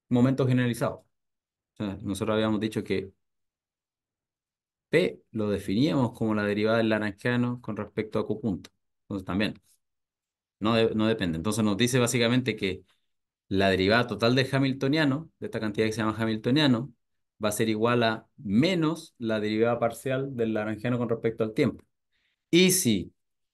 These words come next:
el lagrangiano no depende explícitamente del tiempo, va a significar que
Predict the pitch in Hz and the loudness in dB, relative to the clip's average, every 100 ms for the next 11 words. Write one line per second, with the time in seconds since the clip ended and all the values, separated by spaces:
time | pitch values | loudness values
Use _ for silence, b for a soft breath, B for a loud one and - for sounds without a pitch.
0 | _ _ - 110 107 101 107 101 156 156 | _ _ -2 2 2 2 0 0 2 4
1 | 120 82 - - 107 110 131 147 135 147 | 2 -2 -10 -8 0 2 4 2 2 -2
2 | 147 147 156 151 _ _ _ _ _ _ | -2 0 -2 -4 _ _ _ _ _ _
3 | 127 123 - 147 143 143 143 143 135 98 | -10 -10 -6 -6 -2 -2 0 0 -2 -4
4 | 95 117 123 156 151 101 107 _ _ _ | -4 -4 -2 -2 -2 -6 -12 _ _ _
5 | _ _ - 110 123 135 131 127 127 139 | _ _ -10 -2 2 2 4 2 2 2
6 | 139 - 127 135 139 | 2 -2 0 0 -2